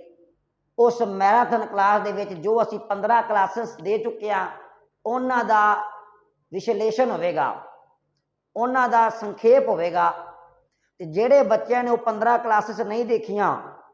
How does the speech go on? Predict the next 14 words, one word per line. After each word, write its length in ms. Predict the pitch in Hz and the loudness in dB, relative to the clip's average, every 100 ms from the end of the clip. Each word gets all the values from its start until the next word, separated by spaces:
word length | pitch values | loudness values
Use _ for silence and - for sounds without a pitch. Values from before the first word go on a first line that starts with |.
| _ _ _ _ _ - | _ _ _ _ _ -8
ਇੱਕ 180 | 208 214 | -6 -2
ਤਾਂ 140 | 226 | -2
YouTube 480 | 185 220 233 240 226 | 0 -2 -2 -2 -2
'ਤੇ 140 | 233 | -4
ਜਾਓ, 260 | 190 196 240 | 0 4 4
ਆਪਣੇ 300 | 220 220 220 | 2 0 -6
ਚੈਨਲ 340 | 214 196 214 | -6 -6 -6
'ਤੇ 100 | 220 | -8
ਚੇਜ਼ਿੰਗ 400 | 214 190 185 214 | -8 -6 -6 -6
ਡ੍ਰੀਮ 200 | 202 208 | -4 -4
ਇੰਸਟੀਚਿਊਟ 300 | 202 175 175 | -4 -10 -8
ਮਮਦੋਟ 480 | 190 170 156 151 160 | -8 -6 -4 -2 -2
ਦੇ 100 | 180 | -4
ਉੱਪਰ, 320 | 202 - 196 | -4 0 0